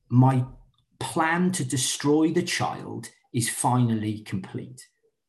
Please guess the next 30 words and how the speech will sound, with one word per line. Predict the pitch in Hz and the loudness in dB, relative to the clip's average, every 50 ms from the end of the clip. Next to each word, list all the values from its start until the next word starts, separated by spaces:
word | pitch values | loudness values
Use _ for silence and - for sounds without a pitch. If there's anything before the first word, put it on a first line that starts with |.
| _ _ - | _ _ -2
That | 123 123 127 131 | -2 0 4 4
moment | 127 143 151 151 156 156 156 151 127 139 | 4 6 6 4 2 2 0 -2 -2 -2
as | 123 | -4
Jesus | 123 - 147 139 139 131 135 131 127 - - - _ _ _ - | -2 0 0 0 0 0 -2 -2 -4 -4 -6 -10 _ _ _ -2
breathed | - 123 127 123 117 117 117 - - | 2 2 4 4 2 0 -4 -6 -6
his | - 110 113 113 - | -6 -6 -4 -4 -4
last | 110 104 101 98 98 95 92 92 - - - - | -4 -2 -2 -2 -2 -4 -4 -6 -8 -14 -16 -16
breath. | - 92 76 - - - _ _ _ _ _ _ _ _ _ _ _ _ _ _ _ _ _ _ _ _ _ _ _ - 127 - | -14 -14 -14 -14 -16 -20 _ _ _ _ _ _ _ _ _ _ _ _ _ _ _ _ _ _ _ _ _ _ _ -14 -6 -4
But | 165 156 | 0 0
the | 185 | 0
thing | 127 - 208 196 196 180 | 2 4 4 4 6 6
is, | 156 123 117 117 - | 4 4 2 0 0
Jesus | - - 156 180 190 185 185 - - 165 143 - - - - - _ _ _ _ _ _ - | -2 2 4 4 6 6 4 4 2 2 2 2 0 0 -4 -8 _ _ _ _ _ _ 4
didn't | - 170 165 170 170 151 147 - - | 4 4 6 6 2 2 0 0 -2
stay | - - - - - 123 117 117 113 113 117 117 120 - _ _ _ - | -4 -4 -4 -2 -2 -2 -2 0 -2 -2 -4 -6 -8 -12 _ _ _ 2
dead, | 175 175 170 143 120 - - - - | 2 4 4 4 2 0 -2 -2 4
did | 175 175 170 | 4 6 6
he? | 160 120 - - - - _ _ _ _ _ _ - | 6 2 2 -6 -12 -18 _ _ _ _ _ _ -14
He | - - 185 185 180 | -6 2 4 4 6
rose | 160 175 190 170 165 - - | 6 6 6 6 6 4 2
again | 151 135 - 190 196 190 170 151 | 0 2 4 4 4 4 4 4
three | 127 - - - 160 160 147 | 2 2 2 2 2 2 4
days | 147 147 139 131 - - | 2 2 2 2 2 2
later. | 180 175 180 175 170 139 - - - | 2 2 2 2 0 -2 -2 -4 -6
He | - 196 196 | -2 0 0
defeated | 185 190 185 190 - - - 214 214 190 - 233 214 - | 4 4 2 2 2 -2 -2 0 0 2 2 2 2 2
death. | - - 117 107 - - | 4 2 2 2 0 2
Death | 196 190 190 185 - - | 4 4 4 4 2 -2
can't | - 185 175 160 143 - | -4 -2 -2 0 0 0
even | 160 151 147 135 127 143 127 127 127 | 0 2 2 2 2 4 6 6 4